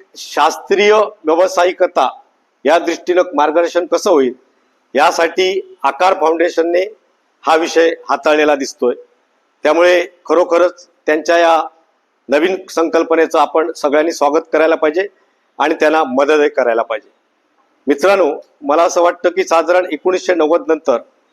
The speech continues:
आपल्या देशाने डंकेल प्रस्ताव स्वीकारला, खुली अर्थव्यवस्था स्वीकारली आणि त्यानंतर शासकीय नोकऱ्या हा विषय जवळजवळ संपुष्टात येण्याच्या मार्गावर आहे. आपण पाहतो की दरवर्षी महाविद्यालयातून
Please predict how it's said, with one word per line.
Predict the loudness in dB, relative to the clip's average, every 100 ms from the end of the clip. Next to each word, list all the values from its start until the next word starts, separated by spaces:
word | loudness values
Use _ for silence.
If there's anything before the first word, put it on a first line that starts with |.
| _ _ _ -2
आपल्या | -2 2 2
देशाने | 2 0 0 -2
डंकेल | -2 -2 -2 -4
प्रस्ताव | -2 -4 -2 -4
स्वीकारला, | -4 -2 -2 -2 -8 -14 _ _ _ _ _ -2
खुली | 2 2
अर्थव्यवस्था | 2 0 0 0 -2 -4
स्वीकारली | -4 -4 -4 -4 -8 -4
आणि | -4 -2 0
त्यानंतर | 0 0 0 -2 0
शासकीय | -2 -2 -4 -2 -2 -2 -6 _
नोकऱ्या | 0 0 2 0 -2 -10 _ _ 0
हा | 0
विषय | 0 -2 -2
जवळजवळ | 0 2 2 2 0 0 -4 _ -8
संपुष्टात | -4 -4 -4 -2 0
येण्याच्या | 2 0 0
मार्गावर | 0 0 0 -2
आहे. | -6 _ _ _ _ _ _ _ -4
आपण | 0 0
पाहतो | 2 2 2 0
की | -2 -2
दरवर्षी | 0 2 2 0 -2 -2 -4 -8 _ _ _ _ _ _ _ -6
महाविद्यालयातून | 0 2 2 2 2 2 0 0 -2 -2